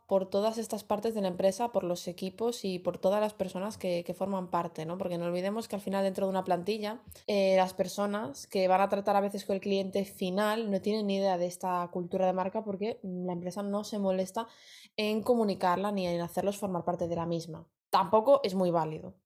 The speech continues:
tampoco es muy válido ese modelo. Y creer, a veces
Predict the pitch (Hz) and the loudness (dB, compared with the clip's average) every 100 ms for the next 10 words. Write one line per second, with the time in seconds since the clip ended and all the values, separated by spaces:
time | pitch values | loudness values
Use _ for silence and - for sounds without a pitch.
0 | _ 175 175 196 190 165 160 165 165 165 | _ -2 0 2 2 2 0 -4 -6 -4
1 | 165 165 160 180 - - - _ _ 220 | 0 0 0 -4 -8 -20 -20 _ _ -2
2 | 214 196 - - 202 214 240 196 180 202 | 0 0 -4 0 4 6 6 6 4 0
3 | 233 - | -4 -6